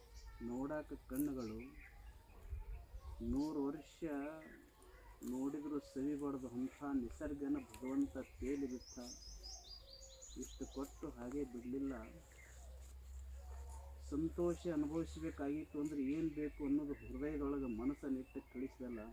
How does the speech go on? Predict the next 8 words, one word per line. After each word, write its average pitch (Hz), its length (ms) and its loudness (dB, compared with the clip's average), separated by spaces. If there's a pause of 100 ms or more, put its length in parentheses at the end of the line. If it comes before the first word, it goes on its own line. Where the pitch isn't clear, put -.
(1160)
ಅಂಥ 143 360 6
ಭಗವಂತನಿಗೆ 156 960 2
ನಮ್ಮ, 143 300 8
ನಮ್ಮಿಂದ 147 540 6
ಏನು 156 200 2
ಕೊಡೋಕೆ 135 480 -2
ಸಾಧ್ಯ - 360 -4
ಇಲ್ಲ. 95 100 -6